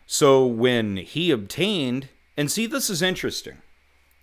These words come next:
This is interesting. Um, Speaker McCarthy, Kevin McCarthy, um,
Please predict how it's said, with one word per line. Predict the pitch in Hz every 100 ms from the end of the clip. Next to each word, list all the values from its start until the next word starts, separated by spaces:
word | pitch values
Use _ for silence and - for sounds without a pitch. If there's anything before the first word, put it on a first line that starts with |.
| _ _ _ _ _ _ _ _ _ -
This | 190
is | 156 151
interesting. | 156 135 104 - 90 82 80 - - _ _ _ _
Um, | 135 135 110 90 78 _ _ _ _ _ _ -
Speaker | - - 247 226 160
McCarthy, | 117 139 143 143 98 90 80 _ _ -
Kevin | 156 156 135
McCarthy, | 104 107 90 82 90 87 - _ _ _ _ _ _ _ _ _ _ _ _ _
um, | 120 120 110 92 80 76 76